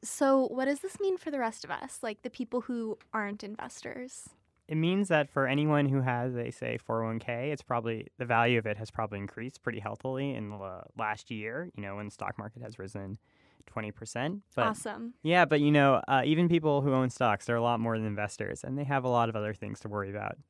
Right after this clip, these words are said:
Speaker 2: in the world. I mean, a lot of these bad things affect all of us.
Speaker 1: So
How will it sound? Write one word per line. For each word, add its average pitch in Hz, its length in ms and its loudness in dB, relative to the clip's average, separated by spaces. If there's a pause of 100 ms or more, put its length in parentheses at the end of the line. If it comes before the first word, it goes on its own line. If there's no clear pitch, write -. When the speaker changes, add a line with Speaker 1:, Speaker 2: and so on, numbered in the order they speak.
(120)
Speaker 2:
in 117 80 2
the 113 80 0
world. 104 260 -2
I 113 40 -4
mean, 117 120 -4
a 117 80 -4
lot 123 120 2
of 117 40 0
these 113 140 -6
bad 101 240 -2
things 98 240 -8
affect - 320 -10
all - 160 -4
of - 120 -12
us. - 280 -14 (200)
Speaker 1:
So 226 540 -2